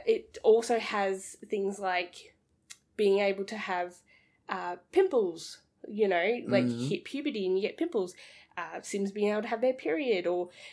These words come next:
Speaker 1: being able to turn off, like, turn up or turn down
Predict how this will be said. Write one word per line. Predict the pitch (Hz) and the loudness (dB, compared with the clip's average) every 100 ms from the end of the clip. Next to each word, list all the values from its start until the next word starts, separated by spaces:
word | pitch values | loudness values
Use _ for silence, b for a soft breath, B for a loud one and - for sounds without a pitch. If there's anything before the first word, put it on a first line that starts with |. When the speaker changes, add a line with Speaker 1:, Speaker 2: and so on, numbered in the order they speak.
| B | B
Speaker 1:
being | 226 214 | -2 0
able | 214 202 | -2 -4
to | |
turn | - 220 | -6 0
off, | 208 202 - _ | 0 -2 -8 _
like, | - 196 - - _ _ _ - | -6 -6 -6 -20 _ _ _ -18
turn | - 214 202 202 | -8 -2 -2 -2
up | 202 - | -4 -2
or | 208 | -4
turn | 202 214 196 190 | -4 -2 -2 0
down | 190 196 196 196 196 | 0 0 2 0 -2